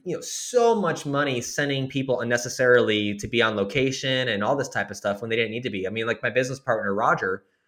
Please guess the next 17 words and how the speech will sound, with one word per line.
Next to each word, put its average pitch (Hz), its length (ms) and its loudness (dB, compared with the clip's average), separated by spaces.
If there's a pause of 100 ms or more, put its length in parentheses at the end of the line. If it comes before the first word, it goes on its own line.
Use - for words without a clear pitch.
(220)
who's 123 160 -2
a 110 420 4
big 123 160 0
time 110 380 0
film 120 220 -2
editor 101 500 4 (680)
in 123 60 -8
Hollywood. 117 400 6
I 117 40 4
mean, 113 100 0
he's 117 120 -4
done, 123 260 6
like, 101 240 0
World 117 220 2
War 104 140 0
Z 123 360 2
and 92 200 -4